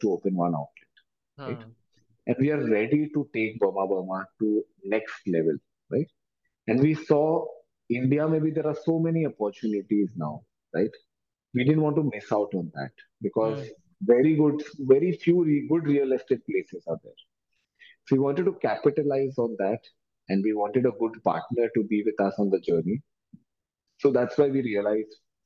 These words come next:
Speaker 1: that, uh, you know, why not? You know, uh, and to, with the fund that we've taken, we're gonna double our portfolio within a year's time.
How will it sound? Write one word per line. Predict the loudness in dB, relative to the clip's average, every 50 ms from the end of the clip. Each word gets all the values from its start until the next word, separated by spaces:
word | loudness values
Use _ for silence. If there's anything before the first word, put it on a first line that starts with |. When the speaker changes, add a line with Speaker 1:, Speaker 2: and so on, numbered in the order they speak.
| _ _ _ _ _
Speaker 1:
that, | -2 -2 -2 -4 -8 -16 _ _ _ _ _ _ _ _ _ _ _ _ 0
uh, | 2 4 4 6 6 4 2 2 -2 -8 _ _ _ _ _ _ _ _ _ _ _
you | 0 0 2
know, | 4 4 4
why | 4 4 4 4 4
not? | 2 2 0 -2 -6 -12 -18 -20 _ _ _ _ _ _ _ _ _ _ _
You | 0 0
know, | 0 0 0 -4 _ _ _ _ _ _ _ _ _ _ _
uh, | -4 -2 -2 -2 -4 -6 -8 -14 _ _ _ 0
and | 2 2 2 2 -2 -4 _ _ _ _ _ _ _ _ _ _ _ _ _ _ _ _ _ _ _
to, | 0 0 0 -2 -6 -14 -18 _ _ _ _ _ _ _ _
with | 0 2 2
the | 2
fund | 2 2 2 4 4 4 4
that | 4 4 2 2
we've | 0 0 0 -4
taken, | -8 -8 -6 -2 0 0 0 -2 0 0
we're | 0 2
gonna | 2 2 2 2 2 2 2
double | 0 0 2 2 2 2
our | 0 0 0
portfolio | -2 -2 -2 -4 -4 -4 -4 -2 -2 -4 -6 -4 -2
within | -2 0 0 -2 -2
a | -2
year's | -2 0 -2 -2 -4 _ -16
time. | -16 -16